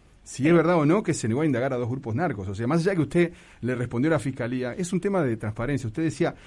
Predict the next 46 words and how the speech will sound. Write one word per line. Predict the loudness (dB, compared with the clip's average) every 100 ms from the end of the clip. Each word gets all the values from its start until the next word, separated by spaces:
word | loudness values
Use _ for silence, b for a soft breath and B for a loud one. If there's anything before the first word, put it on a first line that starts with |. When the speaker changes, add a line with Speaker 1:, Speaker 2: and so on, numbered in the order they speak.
| B 0
Speaker 1:
"No | 4
nos | 4
conviene". | 4 0 2 0 0
¿Qué | 0
no | 0
nos | -2
conviene | -6 -8 -6 -6
a |
nosotros, | -8 -10 -12 -6
doctora? | -4 -2 -2 -2
Speaker 2:
Este, | -4 -6 -2
Speaker 1:
Nosotros | 0
no | 2
Speaker 2:
Aldo, | 2
Speaker 1:
estamos | 4 4
haciendo | 4 4
ningún | 4 6
Speaker 2:
¿sabe | 6
Speaker 1:
show | 6
Speaker 2:
qué? | 4
Speaker 1:
mediático, | 4 2 0 -4
¿sabe? | -8 -6 -6 -6 -6
Speaker 2:
Usted | -8 -4 -4
Speaker 1:
Se |
lo | 0
digo | -2
Speaker 2:
podría | -2 -4
preguntar, | -4 -2 -2 -2 -2 -2
Speaker 1:
respetuosamente. | -4 -4
Speaker 2:
eh, | -4 -6 -4
¿cuál | -2 -2
es | -6
el | -4
delito | -4 -4 -4
que | -6 -4
yo | -4
más | -4 -4
trabajo | -2 -2 -2 -4 -2
en | -2
la, |
en | -4 -4
la | -4
Fiscalía | -4 -4 -2 -2
de | -2
Río | -2
Branco? | -2 -2 -6 -16